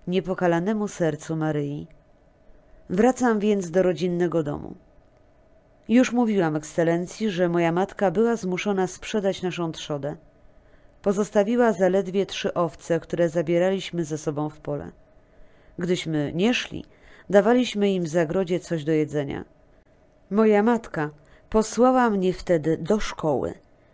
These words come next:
W wolnych chwilach, które mi pozostawały, chciała, abym uczyła się tkać i szyć. W ten sposób miała mnie w domu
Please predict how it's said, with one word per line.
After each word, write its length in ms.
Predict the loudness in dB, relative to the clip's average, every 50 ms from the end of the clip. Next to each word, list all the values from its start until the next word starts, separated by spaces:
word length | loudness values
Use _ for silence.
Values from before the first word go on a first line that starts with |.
| _ _ -20 -20 _ -20 -20 -20 _ _ _ _ _ _ _ _ _ _ _ _ _ _ _ -4
W 160 | 0 0 4
wolnych 400 | 6 8 8 8 8 8 4 2
chwilach, 560 | 2 0 2 4 4 6 6 4 4 2 0 -2
które 300 | 0 2 4 4 4 2
mi 200 | 2 0 -2 0
pozostawały, 800 | -2 -2 -2 -2 -6 -4 -2 -2 0 2 2 4 4 4 2 2
chciała, 540 | 0 -6 -4 -2 0 0 2 2 2 2
abym 300 | 2 2 0 0 -2 -2
uczyła 400 | -2 -4 -2 0 2 2 2 2
się 200 | 0 0 -2 -2
tkać 680 | -2 -4 -6 -2 0 0 0 -2 -4 -10 -14 -14 -14 -8 -6
i 120 | -4 -4 -2
szyć. 560 | -4 -4 -6 -6 -8 -8 -12 -18 -18 -20 -20 _ _ _ _ _ -20 -20 _ -20
W 120 | -8 -2
ten 220 | 2 2 2 2
sposób 580 | 0 -2 0 0 0 0 0 -4 -6 -6 -4 -6
miała 380 | -2 0 2 2 2 2 0 0
mnie 420 | 0 -2 0 0 0 0 0 -2
w 100 | -4 -2
domu 400 | 0 2 2 2 2 0 -2